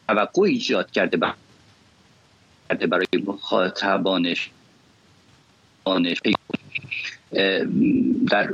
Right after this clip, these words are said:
اه، حمله به سوریه، در، در تجاوز، تجاوز به خاک عراق، در تجاوز به، اه، پاکستان،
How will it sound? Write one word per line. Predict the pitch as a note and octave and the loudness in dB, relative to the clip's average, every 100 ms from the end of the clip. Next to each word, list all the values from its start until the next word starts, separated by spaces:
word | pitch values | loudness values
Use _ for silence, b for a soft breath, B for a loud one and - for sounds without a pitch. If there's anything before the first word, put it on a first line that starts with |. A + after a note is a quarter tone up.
| - | 2
اه، | F#2 F2 | 2 2
حمله | - A2+ G#2+ | 2 2 2
به | A2+ | 0
سوریه، | - F#2+ F2+ G#2 C3+ B2 | 2 2 2 2 2 2
در، | F2 - _ _ _ - _ _ _ _ _ | 0 -2 _ _ _ -20 _ _ _ _ _
در | B2+ - - | 0 2 0
تجاوز، | - A2+ E2+ E2 _ _ - | 0 0 0 -2 _ _ -4
تجاوز | - F#2 E2 G2 F2+ | 0 0 2 0 0
به | - | 0
خاک | - F#2 | 0 0
عراق، | C3 D3 - | 2 0 2
در | F#2+ | 0
تجاوز | - - D#2 F#2+ F#2 | 0 0 0 0 2
به، | F2+ F2 B B B B - | 0 0 B B B B -6
اه، | F2+ F2 - | 0 0 0
پاکستان، | - A2+ - F#3 - C#3 C3+ | -2 0 0 0 2 2 2